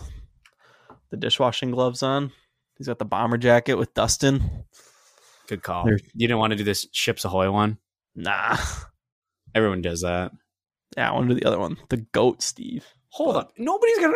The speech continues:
Speaker 2: know who that is. You <laughs> say people aren't gonna know who Steve Murphy is, but, like, then you're gonna go as the least notable version of Steve Harrington?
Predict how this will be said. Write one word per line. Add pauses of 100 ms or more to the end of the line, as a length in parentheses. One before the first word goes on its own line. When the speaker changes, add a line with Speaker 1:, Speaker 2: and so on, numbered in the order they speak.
Speaker 2:
know
who
that
is.
You
<laughs>
say
people
aren't
gonna
know
who
Steve
Murphy
is,
but,
like, (260)
then
you're
gonna
go
as (240)
the
least
notable
version
of
Steve
Harrington?